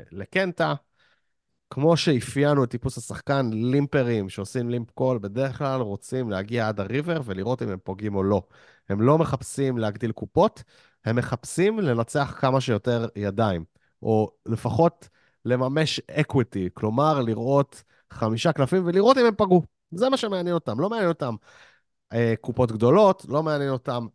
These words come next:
לקחת מעט קופות, אבל מאו-, מאוד מאוד גדולות, מעניין אותם לראות פלופ, לנסות להגיע עד הריבר ולראות אם הם פגעו. אה, אבל כשהם מגיעים לריבר ולא פוגעים, זה הזמן שהם נזכרים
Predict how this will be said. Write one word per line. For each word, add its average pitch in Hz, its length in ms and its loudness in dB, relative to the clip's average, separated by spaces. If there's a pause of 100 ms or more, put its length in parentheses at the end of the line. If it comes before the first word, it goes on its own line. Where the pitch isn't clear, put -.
(160)
לקחת 117 460 -6
מעט 120 360 -2
קופות, 120 380 -2
אבל 110 160 -2
מאו-, 107 280 -2
מאוד 113 400 0
מאוד 113 200 -2
גדולות, 127 380 -4
מעניין 151 260 -6
אותם 175 340 -10 (720)
לראות 139 300 2
פלופ, 180 320 2 (140)
לנסות 190 560 -2
להגיע 147 300 4
עד 131 80 2
הריבר 180 380 -2
ולראות 156 360 0
אם 175 60 -2
הם 165 160 -2
פגעו. 156 260 -2 (760)
אה, 104 540 0 (200)
אבל 107 640 2
כשהם 101 240 -2
מגיעים 117 300 0
לריבר 120 460 2
ולא 135 180 2
פוגעים, 247 400 -4 (960)
זה 127 240 2
הזמן 156 320 2
שהם 120 180 2
נזכרים 127 720 -2